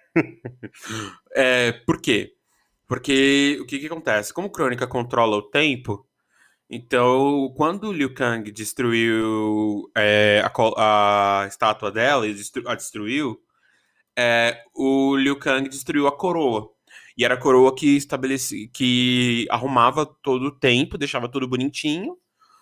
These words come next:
todo mundo nos seus cursos, no seu curso certinho. Aí o que que acontece? Aparece o Nightwolf. Sim, gente, eu aprendi o nome de todos eles, assim, muito rápido. Nightwolf, que ele é um, ah, American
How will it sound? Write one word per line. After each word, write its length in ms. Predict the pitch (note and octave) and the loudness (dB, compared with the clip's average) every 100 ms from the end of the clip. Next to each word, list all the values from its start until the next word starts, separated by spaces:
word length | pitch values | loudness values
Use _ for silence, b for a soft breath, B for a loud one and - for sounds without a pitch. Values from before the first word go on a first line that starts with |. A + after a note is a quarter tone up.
| b | b
todo 200 | - C3+ | 0 0
mundo 160 | C3+ C3+ | 2 0
nos 140 | C3 | -2
seus 220 | B2+ C3+ - | 0 -2 -2
cursos, 600 | C#3+ D#3 G3 F3 D#3 B2+ | -2 0 0 -2 -2 -2
no 160 | B2 | -8
seu 160 | B2 C#3 | -4 -4
curso 400 | C#3 C3+ C#3 - | 2 2 2 -2
certinho. 640 | C#3 C3 - C#3 C#3+ A3 - _ B B B B B - | -2 -2 0 0 -2 -4 -10 _ B B B B B -8
Aí 200 | - D#3 | 0 4
o 60 | E3 | 4
que 140 | E3+ | 2
que 60 | E3+ | 0
acontece? 720 | F3+ F#3+ F#3 A#2+ A2 G#2+ - - | -2 -2 2 4 2 0 -8 -2
Aparece 520 | B2+ C#3 C3 A#2+ B2 | 2 4 2 2 -2
o 40 | |
Nightwolf. 580 | A2+ A2+ - A2+ D3 - _ | -6 -6 -8 -6 -6 -8 _
Sim, 220 | - - D3+ | -14 -10 -8
gente, 200 | G#2+ A#2 | -6 -4
eu 60 | |
aprendi 280 | G#2 A#2 B2 | -4 -4 -2
o 60 | B2+ | -2
nome 200 | B2 A#2 | -2 -4
de 100 | A#2 | -10
todos 500 | _ - C#3+ F3+ C3+ | _ 2 2 4 4
eles, 280 | B2 B2 A#2 | 4 4 0
assim, 220 | A#2+ B2 | -4 -4
muito 260 | B2 B2+ | -4 -6
rápido. 420 | A#2+ G#2 - - - _ b b b - | -4 -6 -6 -16 -20 _ b b b -4
Nightwolf, 480 | B2+ B2+ B2 C3 | -2 0 2 0
que 480 | - A2 A2 A2 G#2+ | 0 0 2 2 2
ele 180 | A2+ A2+ | 0 0
é 60 | A2+ | 2
um, 680 | A2+ A2 A2 A2 G#2+ G#2+ - _ _ _ | 0 -2 -2 -2 -2 -2 -6 _ _ _
ah, 1040 | G#2+ A2 G#2+ G#2+ G#2+ G#2 G#2 G2+ G2+ G#2 - | 0 4 4 4 2 2 2 0 0 -2 -2
American 460 | A2+ A#2 B2+ A#2+ | 0 0 0 -4